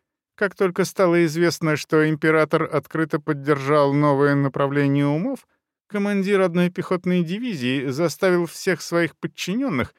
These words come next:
офицеров и нижних чинов, подписаться сообразно доходам. Все вошли в библейское общество, направились в Царствие Небесное, так сказать, строем.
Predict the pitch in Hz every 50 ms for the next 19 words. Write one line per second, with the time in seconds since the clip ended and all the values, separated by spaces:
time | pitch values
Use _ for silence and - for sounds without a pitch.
0 | _ _ _ _ _ _ - 123 - - 104 - - - 123 151 220 233 190 113
1 | - 135 131 127 127 127 127 120 110 131 185 208 262 262 240 - - 233 247 247
2 | 196 - _ _ _ _ _ _ _ _ - 175 175 - - 190 - - 302 320
3 | - - - 294 - - 233 208 196 165 165 208 214 190 196 196 190 180 202 185
4 | - - 302 226 127 113 104 95 _ _ _ _ _ _ _ - - - - -
5 | 165 156 180 220 269 294 262 - - 135 123 123 117 110 113 135 147 135 135 139
6 | 151 - - - 135 123 120 117 - - - 131 - - 131 - - _ _ _
7 | _ _ _ - - 190 214 214 208 226 214 220 214 214 214 208 214 - - -
8 | - - - - 285 269 202 - - - 160 156 151 151 156 156 151 156 147 -
9 | - 160 156 156 160 170 - 277 254 - - - - 247 233 247 240 - - -
10 | 196 202 185 - - - - 233 165 123 113 110 107 113 113 -